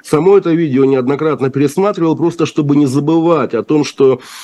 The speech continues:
в Российской Федерации, да, вот самый образцовый регион и в плане, как бы, подчинения Москве, и в плане вот той лояльности, которую они показывают,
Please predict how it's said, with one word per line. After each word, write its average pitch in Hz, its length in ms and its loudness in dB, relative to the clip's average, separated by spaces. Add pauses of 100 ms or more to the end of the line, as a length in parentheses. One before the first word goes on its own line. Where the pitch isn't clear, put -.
(140)
в 120 80 0
Российской 147 480 0
Федерации, 151 760 0
да, 139 220 0
вот 127 120 0
самый 131 300 -2
образцовый 131 680 0
регион 156 560 2
и 131 120 -6
в - 80 -12
плане, 131 460 0
как 113 200 -2
бы, 110 300 0
подчинения 135 800 0
Москве, 143 600 -2
и 147 60 2
в 135 100 -6
плане 131 320 2
вот 123 180 0
той 135 160 2
лояльности, 123 720 0
которую 120 320 0
они 120 140 4
показывают, 151 720 0